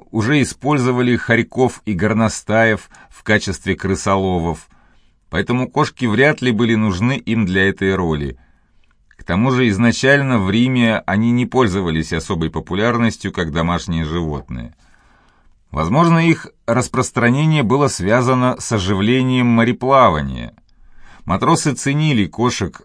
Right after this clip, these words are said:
за их способность бороться с грызунами,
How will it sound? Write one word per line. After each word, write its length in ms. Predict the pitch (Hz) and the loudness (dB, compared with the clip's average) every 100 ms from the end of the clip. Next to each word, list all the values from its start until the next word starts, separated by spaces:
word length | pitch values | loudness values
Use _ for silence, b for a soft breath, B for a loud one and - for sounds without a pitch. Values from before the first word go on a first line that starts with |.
| - | -10
за 220 | 82 107 | -2 0
их 140 | 104 | -2
способность 680 | - 110 104 123 107 110 82 | -2 -4 -2 0 0 0 -2
бороться 480 | 78 101 113 - 98 | 0 0 0 -2 -4
с 60 | |
грызунами, 840 | 82 95 98 110 104 78 69 62 | -2 -2 0 0 0 -2 -4 -8